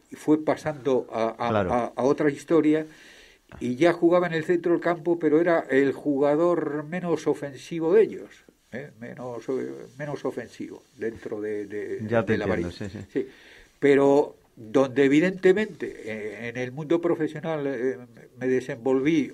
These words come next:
Speaker 1: o mis características
Speaker 2: O te
Speaker 1: iban mejor,
Speaker 2: sentiste más a gusto.
Speaker 1: era en el tema defensivo, era más cómodo, era más tal, y, y
Speaker 2: Ujú.
Speaker 1: por mis condiciones...
Speaker 2: ¿Y ya desde que jugabas sentías algo de, de, de inquietud por,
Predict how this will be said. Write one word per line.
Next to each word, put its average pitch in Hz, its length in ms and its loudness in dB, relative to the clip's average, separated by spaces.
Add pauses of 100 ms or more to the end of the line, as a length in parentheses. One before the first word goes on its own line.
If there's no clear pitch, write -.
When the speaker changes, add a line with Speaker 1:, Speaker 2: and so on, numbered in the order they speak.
(100)
Speaker 1:
o 120 400 2
mis 120 200 -6
características 131 1040 0
Speaker 2:
O - 40 0
te 139 60 2
Speaker 1:
iban 147 120 2
mejor, 135 60 0
Speaker 2:
sentiste 165 460 6
más 147 200 6
a 135 60 4
gusto. 147 320 2
Speaker 1:
era 156 380 10
en 135 160 0
el 123 180 -4
tema 151 260 0
defensivo, 120 640 -6
era 135 160 -2
más 127 260 -8
cómodo, 135 460 0
era 123 200 0
más 120 240 -10
tal, 139 280 -2
y, 113 380 -8
y 117 60 -6
Speaker 2:
Ujú. 117 80 -4
Speaker 1:
por 104 180 -2
mis 98 140 -18
condiciones... 120 720 -4 (380)
Speaker 2:
¿Y 135 120 -2
ya 214 160 2
desde 196 680 0
que 190 120 -6
jugabas 185 500 0
sentías 160 1120 -4
algo 156 420 0
de, 147 280 -2
de, 139 340 -2
de 139 120 0
inquietud 135 580 0 (180)
por, 120 540 2